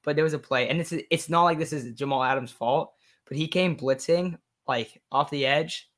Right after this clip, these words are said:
and right where he would usually be in that strong safety spot, they threw the ball right to him, and they scored a touch-, uh, the Colts scored a touchdown. I was just like,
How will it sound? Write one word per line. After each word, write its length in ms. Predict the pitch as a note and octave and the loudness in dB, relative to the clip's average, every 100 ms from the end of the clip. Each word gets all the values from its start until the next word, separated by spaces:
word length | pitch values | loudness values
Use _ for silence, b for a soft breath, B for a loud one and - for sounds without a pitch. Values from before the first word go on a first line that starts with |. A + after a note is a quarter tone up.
| _ _ _ _ - | _ _ _ _ -2
and 240 | E3 C#3 | 0 4
right 220 | D3+ F3 | 4 6
where 140 | E3+ F3+ | 4 4
he 180 | E3+ | 2
would 160 | E3+ C3+ | -4 -4
usually 400 | C#3 D#3 C#3+ C#3+ | -2 -2 -2 -4
be 400 | A#2+ C#3 D#3 D3 | -4 -4 -4 -2
in 80 | D3 | 0
that 160 | C#3+ | 0
strong 320 | A#2 D3 C#3 B2 | 0 0 0 0
safety 300 | B2+ C3 D3 | -4 -4 -6
spot, 300 | - D3+ D3 | 2 2 2
they 60 | |
threw 200 | - D3+ | -6 -6
the 60 | D3 | 0
ball 200 | C#3+ C3+ | 2 4
right 240 | A#2 B2+ | 2 0
to 80 | B2+ | -2
him, 160 | C3 C3 | -4 -4
and 100 | B2 | -4
they 120 | B2 | -4
scored 260 | - C3+ | -4 -4
a 40 | B2 | -4
touch-, 260 | - - C3+ | -6 -6 -6
uh, 60 | |
the 260 | C3 C3 A#2+ | -2 -2 -2
Colts 240 | - C3 - | -2 -4 -4
scored 220 | C3+ B2 | -2 -2
a 40 | |
touchdown. 360 | A#2 A#2 - A#2+ | -2 -6 -4 -2
I 80 | B2+ | 0
was 80 | |
just 140 | C3+ B2+ | 0 -2
like, 220 | B2+ | -2